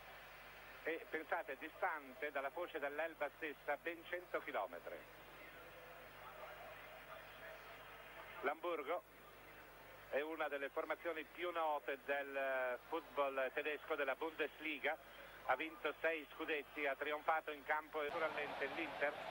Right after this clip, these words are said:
ha tutto l'interesse a cercare di segnare almeno un gol. Ecco Altobelli, ecco il suggerimento per Rummenigge che mette a terra bene un dribbling, palla su sinistra, nuovo dribbling, tiro, gol! Gran gol di Karl-Heinz Rummenigge,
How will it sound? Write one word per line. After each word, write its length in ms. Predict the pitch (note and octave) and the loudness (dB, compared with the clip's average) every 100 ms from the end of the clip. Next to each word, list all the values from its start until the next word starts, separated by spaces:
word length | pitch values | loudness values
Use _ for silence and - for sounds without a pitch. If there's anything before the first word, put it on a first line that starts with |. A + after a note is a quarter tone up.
| - - | -2 2
ha 100 | - | 2
tutto 260 | - - - | 2 2 2
l'interesse 540 | D#3+ E3+ D#3 C#3 D3 | 4 2 2 2 0
a 100 | C3+ | 2
cercare 280 | D#3 E3 D#3 | 2 2 0
di 80 | C3+ | -2
segnare 320 | C#3 D3 C#3+ C#3 | -2 2 4 2
almeno 440 | C3+ C#3+ C#3+ C3+ | 2 0 2 0
un 100 | C#3 | 2
gol. 220 | D3 C3 | 2 4
Ecco 240 | B2 - E3+ | 2 4 2
Altobelli, 560 | E3+ G3 A3+ G3 D#3 | 4 4 4 4 2
ecco 460 | F3 A3 - A3+ G#3+ | 2 2 4 6 6
il 280 | G#3+ A3 G4 | 4 0 -2
suggerimento 520 | G#4+ A3+ - A#4+ - | 0 2 4 2 2
per 140 | - - | 4 4
Rummenigge 540 | B4 - C4+ C4 A#3 - - - | 6 4 4 4 2 2 -4 2
che 100 | B3+ | 4
mette 220 | C#4 C4+ | 4 4
a 40 | C4+ | 4
terra 240 | C#4 C4+ | 4 6
bene 240 | C#4+ C4+ | 4 4
un 120 | C4+ C#4 | 2 4
dribbling, 380 | D4 C#4+ C4+ | 4 4 2
palla 240 | C4 C#4 C4+ | 4 4 4
su 120 | C4+ C4 | 0 0
sinistra, 380 | D4 C#4+ C4 | 0 2 4
nuovo 260 | C4+ D4 C#4+ | 6 8 6
dribbling, 360 | D#4 E4 D4 C#4 | 4 4 2 2
tiro, 320 | F#4+ F4+ D4+ C#4+ | 4 6 6 6
gol! 580 | F#4 F4+ E4+ D4 C#4 B3 G3 - - - | 6 8 8 6 4 4 4 0 -6 0
Gran 320 | D#4 E4+ E4 D#4 | 6 6 6 6
gol 320 | D#4+ D4+ C#4+ | 6 6 4
di 140 | C#4+ C#4 | 0 2
Karl-Heinz 760 | D4 C#4+ C#4 C#4 C#4 C4+ C4+ D4 C#4 | 4 4 4 4 6 2 2 2 6
Rummenigge, 840 | D#4+ D#4 D4 D4+ C#4 C4+ B3+ G#3 | 4 4 2 0 0 2 4 4